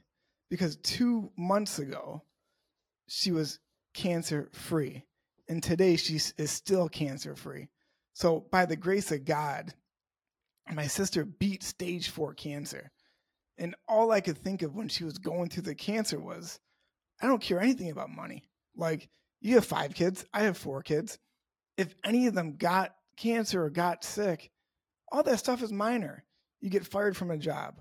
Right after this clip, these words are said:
Who cares? You called the worst dentist. I don't care. My kids are alive." So basically what I learned in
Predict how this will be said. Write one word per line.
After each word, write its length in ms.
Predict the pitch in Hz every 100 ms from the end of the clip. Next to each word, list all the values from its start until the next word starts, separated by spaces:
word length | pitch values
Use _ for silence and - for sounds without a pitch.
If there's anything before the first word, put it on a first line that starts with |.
| -
Who 180 | - 349
cares? 600 | 294 302 311 151 139 - _ _ -
You 100 | 226
called 260 | 240 226
the 60 | 180
worst 260 | 170 165 -
dentist. 420 | 151 139 147 -
I 40 |
don't 160 | 277 233
care. 180 | 185 240
My 80 | 214
kids 240 | 262 202
are 80 | 160
alive." 360 | 151 156 - _ _ _ -
So 320 | 247 214 - _ _ _ _ - 185 - -
basically 380 | 277 254 185 170
what 160 | 214
I 120 | 233
learned 500 | 185 165 180 214 214
in 300 | 156 151 147